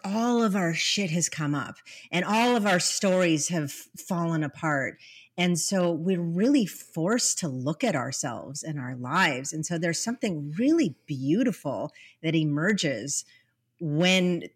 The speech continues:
breakups happen. Not fun, but, but a beautiful part of our journey and our development, I think. And, um, I think that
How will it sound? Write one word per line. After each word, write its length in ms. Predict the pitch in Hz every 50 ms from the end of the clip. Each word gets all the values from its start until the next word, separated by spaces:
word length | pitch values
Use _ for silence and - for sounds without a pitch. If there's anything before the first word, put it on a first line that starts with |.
| - 160
breakups 540 | - 180 190 175 - 185 165 - - -
happen. 580 | - - - 190 233 - - 180 151 147 151 - -
Not 320 | 175 185 220 247 320 339 -
fun, 680 | - - - 294 330 381 349 226 165 147 165 185 190 _ - - _ _ _ _ -
but, 440 | 170 - 196 196 180 170 170 - - - _ _ _ _ _ _ _ _ _ _ _ -
but 140 | 196 196 190
a 40 |
beautiful 640 | 160 - 180 180 190 220 247 277 285 - - 214 185
part 480 | - - - - 185 196 214 202 - -
of 140 | 156 143 147
our 140 | 147 147
journey 500 | 135 - - 156 170 185 185 185 170 151
and 80 | 151 143
our 100 | 135 139
development, 640 | 131 151 127 131 135 143 165 151 - 135 127 101
I 80 | 80 135
think. 400 | - - 127 92 127 - - - - -
And, 320 | 160 156 156 151 143 165
um, 360 | 156 147 143 143 143 143 143 _ _ - - - - - - - - - - - - - - 226
I 60 | 214
think 260 | 214 - 320 320 330
that 240 | - 311 269 220 -